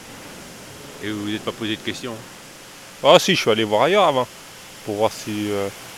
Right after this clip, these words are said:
Speaker 2: Mais au final, je suis revenu ici.
Speaker 1: La vie est belle ?
Speaker 2: <laughs> La vie est belle. <laughs> Ouais, en Dordogne. <laughs> Non, il y a trop de touristes ici, on a, c'est foutu maintenant. C'est
Speaker 1: Ah.
Speaker 2: bien l'hiver, pas l'été.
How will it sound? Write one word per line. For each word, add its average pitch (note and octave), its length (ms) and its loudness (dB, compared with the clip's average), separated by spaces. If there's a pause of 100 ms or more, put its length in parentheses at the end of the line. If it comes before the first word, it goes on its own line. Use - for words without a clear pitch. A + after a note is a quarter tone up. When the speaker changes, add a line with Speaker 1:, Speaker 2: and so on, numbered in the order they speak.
(400)
Speaker 2:
Mais C3+ 220 6 (260)
au A#2+ 80 0
final, A#2+ 320 4
je - 60 -6
suis - 100 2
revenu G#2 260 2
ici. G2+ 260 -4 (540)
Speaker 1:
La F2 80 -6
vie G2 140 -4
est G#2+ 40 -2
belle ? D#3+ 180 2 (760)
Speaker 2:
<laughs> A2 100 -6
La C#3+ 80 4
vie A#2 280 -2
est A2 60 0 (140)
belle. A2 220 -2 (920)
<laughs> - 80 -10
Ouais, D3+ 160 8
en D3 100 6
Dordogne. C#3+ 580 6
<laughs> - 60 0 (1800)
Non, C3 120 4
il C3+ 60 2
y C3+ 40 4
a C3 60 4
trop D#3 160 -2
de C3+ 40 -4
touristes D#3 440 0
ici, B2+ 380 -2
on A2 80 -2
a, G#2+ 260 -2
c'est A#2 120 -10
foutu B2 320 -8
maintenant. G2+ 320 -4 (520)
C'est C3 160 -2
Speaker 1:
Ah. B2 60 -6
Speaker 2:
bien D#3 140 6
l'hiver, C3+ 400 2
pas B2 180 0
l'été. A#2 340 -4